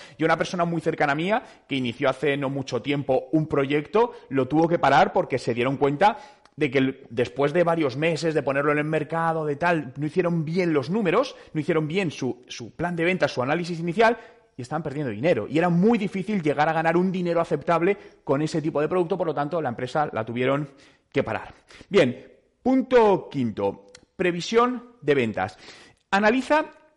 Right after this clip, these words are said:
si hay un ciclo de temporalidad, por ejemplo, de tu producto o servicio. Hay productos que pueden ser más temporales, otros que son más planos, ahí tienes que detectar cuál es tu, tu mercado, ¿no?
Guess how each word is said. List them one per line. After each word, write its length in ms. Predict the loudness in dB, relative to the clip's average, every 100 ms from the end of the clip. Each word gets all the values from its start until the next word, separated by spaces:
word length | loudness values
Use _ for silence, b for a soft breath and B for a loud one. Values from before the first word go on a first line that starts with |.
| _ _ _
si 180 | -4 2
hay 160 | 2 2
un 100 | -2
ciclo 520 | -4 -6 2 2 2
de 420 | -4 0 2 2
temporalidad, 720 | 2 0 2 2 2 2 2
por 100 | 0
ejemplo, 240 | -2 -2
de 140 | -2 -2
tu 120 | -4
producto 420 | -4 -2 -2 -4
o 20 |
servicio. 340 | -4 -2 -2 -2
Hay 80 | -2
productos 320 | -2 -4 -6
que 100 | -4
pueden 160 | -4
ser 120 | -4 -6
más 260 | -6 -8
temporales, 720 | -8 -4 -2 0 2 2 -2 -6
otros 300 | -6 -8 -8
que 140 | -10
son 160 | -6 -4
más 200 | -4 -2
planos, 380 | 0 0 0
ahí 120 | -4 -4
tienes 220 | -6 -6
que 120 | -4
detectar 680 | -4 -4 0 0 -2 -16 _
cuál 180 | 0 2
es 160 | 0 -2
tu, 400 | -2 -2 -4 -6
tu 120 | -4
mercado, 380 | -4 -2 -2 0
¿no? 180 | -2